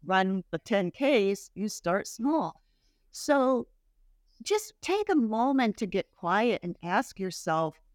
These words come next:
"What's, what's one simple, tangible thing I could do to address my mental health,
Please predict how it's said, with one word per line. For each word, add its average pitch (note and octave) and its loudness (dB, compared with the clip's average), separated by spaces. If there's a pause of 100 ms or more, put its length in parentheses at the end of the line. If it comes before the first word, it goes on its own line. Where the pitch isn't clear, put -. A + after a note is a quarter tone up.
(120)
"What's, G3+ 0 (180)
what's D4 2
one G#3+ 2
simple, F3 -2 (560)
tangible G3+ 0
thing F3 -2
I E3 -2
could F3 -6
do D#3+ -2 (640)
to E3+ -2 (160)
address E3+ 0 (200)
my E3+ 0
mental D#3+ 0
health, D3+ 0